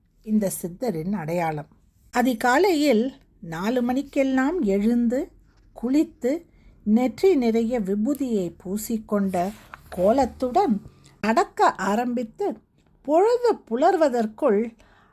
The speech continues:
அந்த ரெட்டிப்பட்டி கிராமம் முழுவதுமாக சுற்றி வலம் வந்து விடுவார். அப்படி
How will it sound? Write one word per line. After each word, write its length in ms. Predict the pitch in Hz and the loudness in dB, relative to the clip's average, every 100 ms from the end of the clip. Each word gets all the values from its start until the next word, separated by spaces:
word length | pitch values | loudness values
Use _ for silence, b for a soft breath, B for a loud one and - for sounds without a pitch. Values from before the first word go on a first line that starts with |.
| _ | _
அந்த 240 | 269 269 247 | -2 0 0
ரெட்டிப்பட்டி 800 | 220 240 262 453 494 330 320 247 208 | 0 -2 0 0 2 -2 -2 -6 -8
கிராமம் 580 | 180 185 240 359 330 208 | -2 -2 0 0 0 0
முழுவதுமாக 920 | 180 202 285 349 339 233 196 180 180 214 | 0 -2 0 2 2 2 0 -2 -6 -6
சுற்றி 460 | 220 - 233 220 254 | -8 -10 -12 -8 -6
வலம் 380 | 226 170 196 262 | -4 -2 -2 0
வந்து 260 | 220 175 226 | -2 -2 -2
விடுவார். 420 | 190 165 156 156 - _ - - - - B B B | -2 -2 -6 -6 -14 _ -10 -6 -6 -8 B B B
அப்படி 480 | - 151 - 285 | -12 -6 -2 0